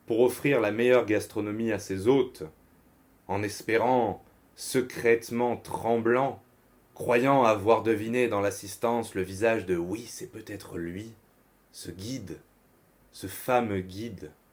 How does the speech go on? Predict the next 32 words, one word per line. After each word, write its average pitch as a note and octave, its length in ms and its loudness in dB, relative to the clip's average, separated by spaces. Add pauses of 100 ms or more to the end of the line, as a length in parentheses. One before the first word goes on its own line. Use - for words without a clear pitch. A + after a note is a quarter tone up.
(180)
C'est - 180 -2
lui, D3 240 4
c'est C3 160 -2
le B2+ 80 2
critique. - 640 -4 (840)
Bien D#3 160 8
sûr, D#3 340 8
oui. F3+ 240 6 (840)
En E3+ 140 10
avant E3+ 180 12
les D#3 80 12
fourneaux, A#2 420 4
allons-y. » C#3+ 480 8 (840)
Et C3+ 80 8
se - 140 10
rendre E3+ 320 12
compte, G3+ 440 2 (140)
une D3+ 140 10
fois F#3+ 200 10
la D3 80 12
publication, D3 920 2 (540)
que E3 100 10
oui, D3+ 400 10
on E3 160 10
avait D#3+ 160 12
raison, D#3 420 10
c'était G3 400 8
lui, F3+ 380 8
et F3+ 100 12
qu'il F#3 160 6
est F3+ 100 12
content, D#3+ 480 6